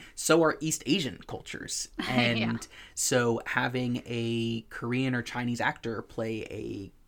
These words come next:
Speaker 1: culture that is modeled after Japan is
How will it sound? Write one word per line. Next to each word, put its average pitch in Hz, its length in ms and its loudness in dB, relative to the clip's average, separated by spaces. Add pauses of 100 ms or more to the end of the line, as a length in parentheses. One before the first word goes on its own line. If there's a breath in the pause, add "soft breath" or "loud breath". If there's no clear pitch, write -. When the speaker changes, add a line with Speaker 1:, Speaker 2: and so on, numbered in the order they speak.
Speaker 1:
culture 135 340 -6
that 117 160 -2
is 113 200 -6
modeled 117 320 -4
after 113 240 -6
Japan 120 680 0 (420 loud breath)
is 117 680 2